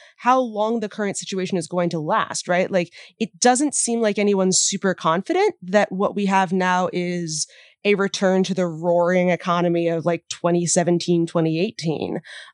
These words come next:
rather than a pent-up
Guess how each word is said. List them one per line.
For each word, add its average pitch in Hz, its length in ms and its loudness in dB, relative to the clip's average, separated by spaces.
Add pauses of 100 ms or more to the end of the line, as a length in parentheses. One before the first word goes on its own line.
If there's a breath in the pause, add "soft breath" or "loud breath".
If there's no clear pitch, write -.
rather 185 500 2
than 170 600 0 (320)
a 175 400 2 (100)
pent-up 190 680 0